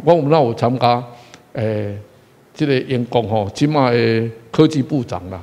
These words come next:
伊还未做科技部长，是国会议员的时阵，伊有组织一个叫做呃 Reform for Resilience Commission 吼，就是坚韧重建的委员会，全球委员会。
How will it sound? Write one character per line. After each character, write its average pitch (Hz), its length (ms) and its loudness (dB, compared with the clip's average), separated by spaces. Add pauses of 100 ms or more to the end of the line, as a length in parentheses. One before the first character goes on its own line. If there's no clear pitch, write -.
(120)
伊 123 160 -2
还 156 100 0
未 135 140 0
做 127 220 -4
科 147 140 -2
技 139 120 -4
部 135 180 -4
长， 104 180 -6
是 - 120 -14
国 113 180 -4
会 143 120 0
议 139 120 -6
员 104 140 -4
的 95 100 -8
时 107 140 -8
阵， 101 160 -8 (280)
伊 139 80 0
有 120 160 0
组 120 220 0
织 147 120 -2
一 147 180 -4
个 107 240 -4 (180)
叫 - 20 0
做 127 300 2 (480)
呃 101 380 -4 (920)
Reform 131 420 4
for 123 160 0
Resilience 123 560 2
Commission 110 560 -2 (120)
吼， 101 140 -8 (180)
就 117 100 -2
是 113 220 -6 (560)
坚 185 260 4
韧 160 280 4
重 123 280 0
建 139 300 4
的 117 420 -4 (440)
委 107 140 -2
员 110 140 0
会， 135 260 2
全 143 280 -2
球 120 140 -2
委 107 180 -4
员 98 140 -6
会。 110 200 -2